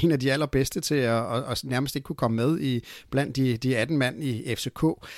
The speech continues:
Når vi hører Henrik, øh, fortælle om nogle af de ting, der, der, der ikke går så godt, jamen, så er der selvfølgelig noget i dataen, hvor man kan se, at han er blevet dårligere til at drible. Øh, bevisligt kan han ikke komme forbi. Men hvad er det, øh,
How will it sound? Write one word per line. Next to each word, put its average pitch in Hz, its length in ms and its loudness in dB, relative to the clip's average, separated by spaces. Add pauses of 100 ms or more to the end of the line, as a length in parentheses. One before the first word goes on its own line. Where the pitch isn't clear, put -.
(440)
Når 165 140 2
vi 147 100 4
hører 165 220 8
Henrik, 196 580 2
øh, 151 120 -2
fortælle 165 340 2
om 156 60 4
nogle 156 200 6
af 160 60 4
de 156 80 -6
ting, 151 300 0
der, 151 140 2
der, 127 400 2
der 120 200 -4
ikke 175 240 4
går 123 220 2
så 131 120 0
godt, 107 260 -2
jamen, 117 180 -2
så 147 120 2
er 139 100 6
der 147 100 4
selvfølgelig 147 360 0
noget 135 140 4
i 135 40 -2
dataen, 127 380 0
hvor 131 80 0
man 117 140 -2
kan 123 80 -4
se, 135 260 0 (360)
at - 100 0
han 120 120 2
er 117 80 2
blevet 110 280 0 (220)
dårligere 135 260 4
til 127 100 2
at 117 100 0
drible. 113 320 -4 (120)
Øh, 107 340 -4
bevisligt 131 520 -2
kan 135 100 -4
han 110 120 -2
ikke 117 120 -6
komme 117 220 -4
forbi. - 280 -10 (420)
Men 143 220 2
hvad 156 200 4
er 131 120 4
det, 226 160 4
øh, 156 680 2